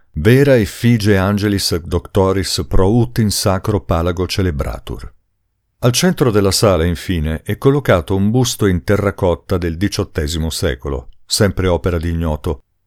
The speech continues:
che rappresenta il santo a mezza figura. Un tempo era situato sulla facciata del santuario insieme a quello di San Domenico di Guzmán,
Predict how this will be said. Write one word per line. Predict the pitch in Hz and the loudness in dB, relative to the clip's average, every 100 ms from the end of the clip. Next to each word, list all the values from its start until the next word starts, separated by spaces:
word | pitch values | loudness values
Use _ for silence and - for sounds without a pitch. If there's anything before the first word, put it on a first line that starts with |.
| _ | _
che | - 117 110 - | -2 0 0 0
rappresenta | 135 127 143 120 95 - 110 | 0 2 2 2 0 0 -2
il | 104 | 0
santo | - 90 76 69 95 - _ - | 0 0 -2 -4 -6 -8 _ -6
a | 110 | -2
mezza | 98 78 82 | 0 0 -2
figura. | 87 90 71 58 52 - _ _ _ _ _ - | -6 -6 -8 -8 -10 -14 _ _ _ _ _ -2
Un | 147 - | -2 2
tempo | 131 98 - 120 | 2 2 2 4
era | 120 107 | 4 2
situato | 95 131 123 123 98 82 73 | 0 -2 0 2 2 2 -4
sulla | - 65 | -6 -8
facciata | 69 69 - 92 76 | -8 -8 -4 -4 -6
del | 69 | -8
santuario | 69 90 90 131 127 110 113 - | -8 -6 -4 0 2 2 -2 -2
insieme | 127 123 - 131 110 | -2 0 0 0 0
a | |
quello | - 127 117 | 0 0 0
di | 98 92 | -2 -2
San | - 139 127 | 0 0 0
Domenico | 110 95 107 113 | -2 -2 -4 -4
di | 101 | -4
Guzmán, | 87 95 - 78 67 73 | -2 -4 -2 -4 -4 -6